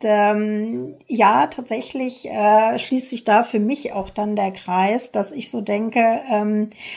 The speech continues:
das Beschäftigen mit der Themenmatrix und neue Ideen zu entwickeln, ist ein Stück weit vorweggenommen,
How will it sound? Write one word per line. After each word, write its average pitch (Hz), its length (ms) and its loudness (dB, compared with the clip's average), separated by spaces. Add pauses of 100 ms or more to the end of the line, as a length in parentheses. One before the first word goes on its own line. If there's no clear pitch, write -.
(180)
das 214 160 -6
Beschäftigen 214 760 0
mit - 420 -4
der 208 380 2
Themenmatrix 262 920 0
und 226 80 -2
neue 220 180 0
Ideen 226 420 -2
zu - 120 -8
entwickeln, 233 600 -2
ist 262 400 -6
ein 269 140 -8
Stück - 480 -6
weit 254 340 2
vorweggenommen, 233 1300 2